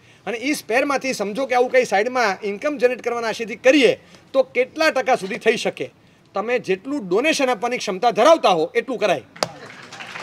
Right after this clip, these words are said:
એટલું કરાય. કારણ કે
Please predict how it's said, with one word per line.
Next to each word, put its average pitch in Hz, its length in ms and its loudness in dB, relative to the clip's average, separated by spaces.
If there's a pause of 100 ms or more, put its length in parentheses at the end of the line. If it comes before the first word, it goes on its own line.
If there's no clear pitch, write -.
(2000)
એટલું 269 260 2
કરાય. 220 180 6 (1800)
કારણ 240 140 2
કે 269 360 6